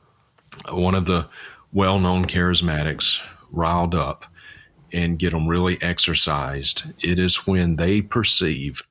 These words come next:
<clears throat> they perceive that you or I or, you know, some other cessationist have somehow misrepresented something that they teach. That gets their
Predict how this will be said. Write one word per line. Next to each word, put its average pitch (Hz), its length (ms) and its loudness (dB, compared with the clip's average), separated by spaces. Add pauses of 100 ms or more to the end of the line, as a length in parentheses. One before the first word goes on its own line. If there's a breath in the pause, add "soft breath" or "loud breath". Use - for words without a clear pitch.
(360)
<clears throat> - 1300 -6
they 95 200 2
perceive 85 600 0
that 73 280 -2 (460 loud breath)
you 110 440 4
or 80 160 2
I 92 440 2
or, 71 280 -2 (160 loud breath)
you 87 140 -2
know, 82 120 0
some 90 240 0
other 90 160 2
cessationist 87 760 0 (680 loud breath)
have 87 280 0
somehow 95 460 2
misrepresented 82 1080 0 (440 loud breath)
something 85 460 0
that 78 160 -2
they 78 140 0
teach. - 520 -4 (720 soft breath)
That 98 400 0
gets 95 380 2
their 87 480 0